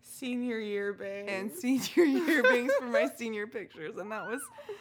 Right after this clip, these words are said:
Speaker 2: each time it was such a mistake. I think it's only really cute
Speaker 1: You
Speaker 2: on
Speaker 1: had
Speaker 2: little
Speaker 1: bangs in college, no?
Speaker 2: No, I was growing them out after
Speaker 1: Oh.
Speaker 2: senior year.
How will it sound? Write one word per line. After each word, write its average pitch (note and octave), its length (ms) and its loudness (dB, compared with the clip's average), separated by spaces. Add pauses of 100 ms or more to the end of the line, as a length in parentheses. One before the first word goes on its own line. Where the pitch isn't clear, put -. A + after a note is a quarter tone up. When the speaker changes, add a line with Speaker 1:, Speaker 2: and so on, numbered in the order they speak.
(120)
Speaker 2:
each - 240 -2
time A#3 240 2
it G3+ 80 -8
was G#3+ 80 -12
such - 280 -8
a G#3 60 -12
mistake. G3+ 340 -8
I G#3 100 -2
think A3 180 -6
it's A#3 160 -8
only G3 240 -8
really F#3 260 -10
cute G#3 240 -8
Speaker 1:
You D4 80 -10
Speaker 2:
on A#4 60 -4
Speaker 1:
had D5+ 140 2
Speaker 2:
little C4+ 160 -4
Speaker 1:
bangs C4+ 140 -8
in C#4+ 100 -8
college, C#4 440 -8
no? C#4+ 160 -8 (680)
Speaker 2:
No, G#3+ 360 -2
I G#3 120 2
was A#3+ 160 -4
growing G3 480 -4
them F#3+ 160 -10
out F3+ 360 -4
after G#3 280 -8
Speaker 1:
Oh. G#3 60 -6
Speaker 2:
senior F#3+ 320 -10
year. G#3 340 -12